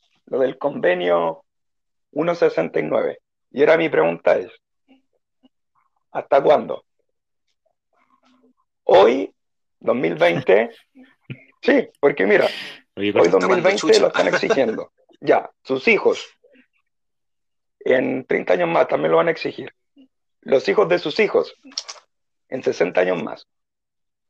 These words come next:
Speaker 1: ¿Por cuánto tiempo vamos a seguir así? ¿Hasta
Speaker 3: Claro,
Speaker 1: que, hasta el fin del
Speaker 3: efectivamente,
Speaker 1: mundo?
Speaker 3: efectivamente, que por eso partimos de toda premisa que nosotros tenemos, por ejemplo, cuando entramos a la universidad, te decían, "Oye, pero tú eres indígena porque tenemos unas becas indígenas, que tú no pagáis nada",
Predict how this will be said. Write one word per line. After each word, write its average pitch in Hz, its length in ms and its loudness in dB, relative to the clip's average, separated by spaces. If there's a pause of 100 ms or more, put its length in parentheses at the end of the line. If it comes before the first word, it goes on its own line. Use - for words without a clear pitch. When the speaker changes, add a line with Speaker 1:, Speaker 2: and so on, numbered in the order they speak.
Speaker 1:
¿Por - 160 0
cuánto 190 280 0
tiempo 170 300 -4
vamos 156 240 0
a 143 80 0
seguir 139 280 -2
así? 135 400 -4 (1600)
¿Hasta - 160 -2
Speaker 3:
Claro, 135 140 2
Speaker 1:
que, - 100 4
hasta - 260 2
el 135 120 2
fin 165 160 0
del 147 140 2
Speaker 3:
efectivamente, 131 40 -2
Speaker 1:
mundo? 208 440 0
Speaker 3:
efectivamente, 139 560 -4
que 110 60 -6
por 110 100 -2
eso 147 240 -4
partimos 143 300 -8
de 147 40 -10
toda 160 140 -4
premisa 151 340 -4
que 120 100 -8
nosotros 147 320 -8
tenemos, 139 220 -8
por 110 140 -10
ejemplo, 101 360 -12 (300)
cuando 107 140 -6
entramos 139 220 -2
a - 20 -2
la 147 60 -2
universidad, 139 640 -2
te 131 80 -6
decían, 147 260 -4
"Oye, 180 100 0
pero 147 120 0
tú 151 60 -2
eres 160 180 0
indígena 180 460 -4
porque 113 180 -10
tenemos 107 180 -4
unas 95 180 -6
becas 110 180 -4
indígenas, 104 460 -8
que 104 100 -12
tú 110 60 -8
no 110 80 -8
pagáis 95 220 -8
nada", 120 340 -6